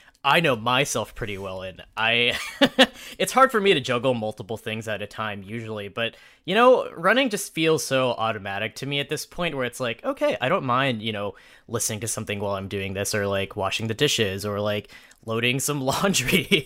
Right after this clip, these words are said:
into the, into the machine, right? But, you know, again, you know, even just, like, in a tech sense,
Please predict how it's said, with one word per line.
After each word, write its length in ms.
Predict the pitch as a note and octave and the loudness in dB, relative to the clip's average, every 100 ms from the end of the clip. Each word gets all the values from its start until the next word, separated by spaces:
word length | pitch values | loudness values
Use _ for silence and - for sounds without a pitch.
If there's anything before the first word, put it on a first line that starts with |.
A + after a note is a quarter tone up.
| F#3 D#3 | 0 0
into 260 | E3 C#3 C#3+ | -2 -4 -4
the, 240 | C3 B2+ B2 - - - | -2 -2 -2 -10 -16 -10
into 220 | D#3 D3+ | -6 -4
the 80 | D3 | -4
machine, 400 | C3 - F3 A#2+ | -4 0 -2 0
right? 280 | A2+ B2 | -2 -2
But, 180 | - G#3 | 0 -2
you 80 | A3 | 0
know, 140 | A#3+ | 2
again, 360 | A3 A#3 B3+ A3+ _ - _ - | 2 4 2 0 _ -20 _ -20
you 140 | - C3+ | -20 -18
know, 80 | C3 - - | -18 -18 -4
even 240 | B3+ C4 | 0 2
just, 180 | G#3+ - | 0 2
like, 240 | F3+ C3 _ _ _ _ | 2 0 _ _ _ _
in 120 | F3 | -2
a 60 | C#3 | -2
tech 320 | - C3+ C3 | 0 0 0
sense, 540 | - A2 G2+ - - | -2 -4 -4 -4 -4